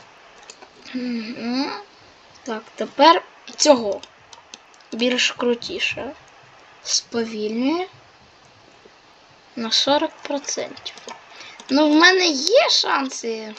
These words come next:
в принципі, якщо б у нього не було сам.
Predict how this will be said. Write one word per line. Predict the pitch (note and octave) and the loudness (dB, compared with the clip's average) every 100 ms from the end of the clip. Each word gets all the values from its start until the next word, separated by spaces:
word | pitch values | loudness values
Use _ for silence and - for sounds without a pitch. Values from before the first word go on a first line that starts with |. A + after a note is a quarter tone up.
| - | -18
в | - - | -20 -14
принципі, | A#3+ A3+ A3 A3+ - - | -10 -10 -10 -12 -12 -12
якщо | A3 - - D4+ | -12 -8 -8 -8
б | - | -6
у | |
нього | C4 B3+ B3+ | -6 -6 -8
не | B3 B3 | -10 -10
було | A#3+ B3 | -14 -14
сам. | A#3+ - | -14 -16